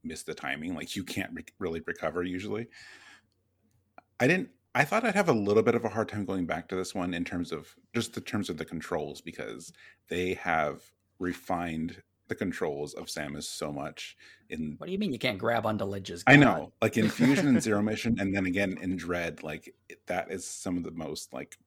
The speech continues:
Speaker 1: precise and fluid two D I've ever played. Um, and I know, you know, c-, when you compare to that, Super Metroid feels a little bit stiff,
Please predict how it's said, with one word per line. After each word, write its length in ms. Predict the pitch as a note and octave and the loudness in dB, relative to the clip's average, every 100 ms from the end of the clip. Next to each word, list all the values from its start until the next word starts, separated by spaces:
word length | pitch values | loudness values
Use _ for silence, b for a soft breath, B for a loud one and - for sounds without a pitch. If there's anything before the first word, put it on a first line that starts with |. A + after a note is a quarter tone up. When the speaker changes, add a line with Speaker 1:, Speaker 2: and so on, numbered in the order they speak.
| _ _ _ | _ _ _
Speaker 1:
precise 600 | - - - D#2+ A#1 C#2+ | -12 -10 -4 -2 -2 -6
and 240 | - E2 - | -6 -8 -6
fluid 480 | - E2+ D2 D#2 - _ _ | -4 -2 -2 -6 -12 _ _
two 180 | - F#2+ | -10 -6
D 200 | D#2+ D2+ | -6 -6
I've 120 | D2+ | -6
ever 180 | D2 - | -8 -10
played. 460 | - D#2+ C2+ - - b b b b b b - | -8 -8 -6 -8 -16 b b b b b b -10
Um, 340 | D2 B1 - _ _ | -10 -10 -14 _ _
and 160 | A#2 A#2 | 4 8
I 60 | A2+ | 8
know, 360 | A#2 A2+ G2+ - _ _ | 8 8 4 -8 _ _
you 80 | - | -2
know, 100 | G2+ | -2
c-, 100 | - | -2
when 240 | - G#2+ G#2+ | -2 2 2
you 120 | G2 | 2
compare 440 | - G#2+ - D3 | -4 -6 -2 0
to 60 | B2 | 2
that, 260 | F#2+ E2+ - | 2 0 -2
Super 200 | - G2 | -6 -2
Metroid 340 | F#2+ - F#2 | -4 -2 -4
feels 200 | - F2 | -4 -4
a 60 | E2 | -4
little 260 | D2+ E2 F#2+ | -6 -6 -6
bit 180 | A#2 | -6
stiff, 480 | - - C3+ - - | -8 -10 -10 -12 -20